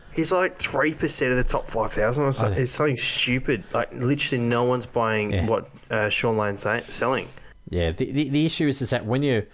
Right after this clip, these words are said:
Speaker 2: when you're sort of front running, you don't wanna be taking those risks. Like, if you're behind, go get Lane, go for it, go get Fafita. But I'm just, I'm just struggling 'cause I don't wanna go out because I picked a, made a one dumb choice.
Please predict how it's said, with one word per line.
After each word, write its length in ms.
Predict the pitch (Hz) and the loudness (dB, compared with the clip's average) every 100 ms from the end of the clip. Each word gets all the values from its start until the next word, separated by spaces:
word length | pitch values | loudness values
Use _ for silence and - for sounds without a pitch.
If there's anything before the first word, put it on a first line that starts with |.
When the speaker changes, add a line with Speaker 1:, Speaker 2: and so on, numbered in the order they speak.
| - - - | -20 -16 -6
Speaker 2:
when 160 | 139 | -2
you're 180 | 147 110 - | 0 -2 -4
sort 200 | - 107 | -4 -4
of 60 | - | -4
front 300 | - 104 107 | -4 -4 -2
running, 400 | 101 92 95 95 | 0 2 0 0
you 80 | 101 | 0
don't 200 | 113 113 | 0 0
wanna 160 | 120 101 | 0 0
be 100 | 95 | -2
taking 320 | - 101 107 | 0 0 0
those 180 | 101 95 | 0 0
risks. 500 | 110 156 - - - | 0 0 0 -2 -2
Like, 200 | 113 - | -2 -2
if 120 | 143 | -4
you're 80 | 156 | -2
behind, 460 | 113 92 92 90 87 | -2 0 0 0 0
go 100 | 104 | -2
get 220 | 104 - | -2 -2
Lane, 240 | 87 95 | -2 0
go 160 | 82 92 | 0 -2
for 220 | - 80 | -2 -6
it, 140 | - - | -6 -4
go 120 | 104 | -2
get 160 | - | -4
Fafita. 540 | - 101 - 92 92 104 - - - - - - - - - | -6 -8 -4 -2 -2 -4 -8 -20 -20 -20 -20 -20 -20 -20 -4
But 260 | 110 101 - - - - | -2 -2 -8 -16 -16 -6
I'm 160 | 104 98 | -4 -2
just, 260 | - - | -2 -2
I'm 120 | 101 | -2
just 140 | 95 - | 0 0
struggling 420 | 95 90 95 82 | 0 0 0 -2
'cause 180 | - 95 | -2 0
I 60 | 98 | 0
don't 160 | 107 | 0
wanna 200 | 104 92 | -2 0
go 240 | 87 90 87 | 0 0 2
out 280 | 87 85 101 | 2 0 -4
because 220 | 95 87 | -4 -2
I 40 | |
picked 240 | 80 - - | -4 -6 -6
a, 20 | |
made 340 | 82 82 98 87 | -4 -2 0 0
a 100 | 85 | 0
one 380 | 90 95 98 | 0 0 0
dumb 220 | 92 90 87 | 0 0 -2
choice. 500 | - 90 85 - | -2 -2 -2 -4